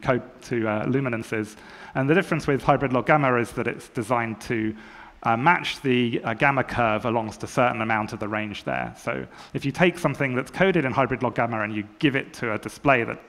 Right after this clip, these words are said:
knows nothing about hybrid log gamma, it's not gonna do a terrible job. Um, it's not gonna be perfect, but it's still gonna render a, an image re-, which is rec-, recognizable. This is particularly useful for broadcast chains where you don't necessarily want to upgrade every single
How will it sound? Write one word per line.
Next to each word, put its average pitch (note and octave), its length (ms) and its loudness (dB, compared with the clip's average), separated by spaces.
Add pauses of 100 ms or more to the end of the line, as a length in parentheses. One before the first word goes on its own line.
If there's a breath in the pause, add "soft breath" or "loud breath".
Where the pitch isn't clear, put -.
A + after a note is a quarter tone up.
knows A#2+ 280 -8
nothing C3 360 -4
about G3 340 0
hybrid A#2+ 340 -4
log G#2+ 160 -6
gamma, A#2 320 -4 (400 loud breath)
it's - 180 -4
not F3+ 140 -2
gonna D3+ 140 2
do C#3 100 4
a C3 60 4
terrible A#2+ 360 2
job. - 300 -8 (560 loud breath)
Um, B2 220 4
it's C#3 120 -6
not D#3 100 -2
gonna B2+ 140 -4
be B2 80 -2
perfect, B2+ 360 0
but A#2 100 -4
it's B2+ 120 -4
still C#3+ 140 -2
gonna A2+ 220 -4
render G#2+ 360 -2
a, G#2 200 -4
an A2+ 120 -4
image G#2+ 340 -6
re-, G#2+ 220 -8
which A#2 200 -10
is G#2 120 -10
rec-, - 220 -10 (300)
recognizable. G#2+ 720 -4 (160 loud breath)
This G3+ 120 2
is - 40 -8
particularly D3+ 400 2
useful C3+ 260 0
for B2+ 160 0
broadcast B2 560 0
chains A2+ 300 -4
where A#2 100 -2
you A2 120 0
don't A2 280 -4
necessarily A2+ 380 -2
want A2 160 -4
to - 80 -4
upgrade A2+ 340 -2
every G#2+ 240 -4
single G#2+ 520 -6